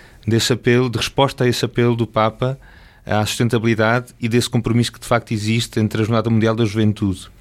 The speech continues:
e, e, e a ecologia. Esta, o tema da ecologia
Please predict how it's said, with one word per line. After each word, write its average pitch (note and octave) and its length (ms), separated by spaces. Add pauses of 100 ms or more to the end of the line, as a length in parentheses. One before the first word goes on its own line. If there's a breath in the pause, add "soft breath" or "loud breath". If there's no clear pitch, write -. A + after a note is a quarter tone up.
(640 loud breath)
e, G#2+ 840 (120)
e, G#2 100
e G#2+ 40
a G#2+ 80
ecologia. G#2 640 (1000 soft breath)
Esta, B2+ 480 (380)
o B2+ 120
tema D3 400
da B2 140
ecologia A#2 640